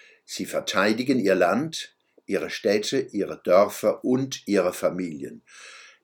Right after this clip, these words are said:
Dabei werden sie auch getragen von klassischen männlich-weiblichen Rollenmustern.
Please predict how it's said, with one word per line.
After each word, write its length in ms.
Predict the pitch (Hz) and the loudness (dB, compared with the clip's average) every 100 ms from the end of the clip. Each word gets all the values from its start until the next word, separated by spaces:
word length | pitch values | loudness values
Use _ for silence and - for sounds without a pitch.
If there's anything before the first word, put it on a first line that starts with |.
| - | -2
Dabei 340 | 107 143 160 | 0 2 2
werden 300 | 156 147 110 | 8 8 6
sie 240 | - 120 - | 0 0 4
auch 240 | 151 - | 4 4
getragen 640 | - - 90 85 98 143 | -6 -2 -2 0 -2 -4
von 240 | - 92 82 | -8 -10 -6
klassischen 640 | 98 104 - 147 - 104 | -4 -2 -2 -4 -2 -2
männlich-weiblichen 1000 | 98 107 120 123 - 85 95 - 107 104 | 0 -2 -4 -8 -6 -2 -2 -2 -8 -6
Rollenmustern. 1000 | 95 90 95 104 98 - - 73 62 64 | 2 4 4 0 -4 -6 -6 -8 -10 -16